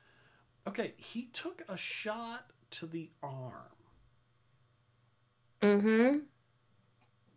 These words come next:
Speaker 2: And did nothing to save that poor creature.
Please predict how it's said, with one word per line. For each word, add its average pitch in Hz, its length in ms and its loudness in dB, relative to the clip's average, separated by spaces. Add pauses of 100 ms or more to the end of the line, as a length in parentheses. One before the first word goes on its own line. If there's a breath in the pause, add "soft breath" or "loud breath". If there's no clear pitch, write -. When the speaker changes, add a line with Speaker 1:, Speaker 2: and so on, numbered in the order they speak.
(540)
Speaker 2:
And 202 280 8
did 208 180 8
nothing 196 380 8
to 180 60 2
save 175 260 8
that 165 180 4
poor 180 140 0
creature. - 460 -2